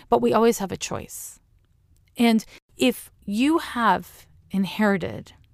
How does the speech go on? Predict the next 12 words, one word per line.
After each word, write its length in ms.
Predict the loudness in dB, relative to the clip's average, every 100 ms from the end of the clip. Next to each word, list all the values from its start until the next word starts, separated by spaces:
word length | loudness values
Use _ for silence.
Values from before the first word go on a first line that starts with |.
| _ _
an 100 | -4
ancestral 480 | -4 -2 -4 -2 -4
line 240 | -2 -2
that 140 | -2 -4
is 140 | -6
really 220 | -4 -4
painful, 640 | -6 -10 -8 -8 -8 -12 -12 _ _ -20 -20 -6
that 220 | 0 0
is 480 | 0 2 2 0 -4 -14 -20 _ 0
full 320 | 4 4 4
of 180 | 0 0
struggle, 580 | -4 -2 -4 -4 -12